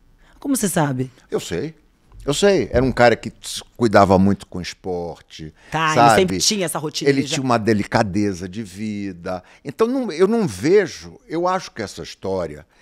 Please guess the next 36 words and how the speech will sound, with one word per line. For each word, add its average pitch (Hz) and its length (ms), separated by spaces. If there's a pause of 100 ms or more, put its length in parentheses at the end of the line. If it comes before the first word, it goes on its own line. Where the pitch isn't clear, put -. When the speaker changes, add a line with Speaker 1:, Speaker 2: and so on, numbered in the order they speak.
(160)
Speaker 2:
não 147 580
é 120 360 (280)
um 110 460 (180)
ou. 101 360 (600)
Speaker 1:
Pode 160 200
ser - 180
e. 135 180 (260)
Speaker 2:
É, - 60
pode - 300
ser. 120 240 (120)
Esse 120 220
cara 139 220
é - 20
a 143 60
prova 160 420
viva 92 580
disso. - 380 (100)
Speaker 1:
E 190 80
a 220 40
gente 233 200
não 254 60
precisa 285 180
começar 175 460
quando, 151 380
daqui, 147 360 (220)
quando 160 140
eu - 20
tiver 151 240
sessenta, 151 360
eu - 40
posso 190 160
começar 208 300
hoje, 196 280
né? 131 200 (120)
Speaker 2:
Pode. 220 560
Não, 160 260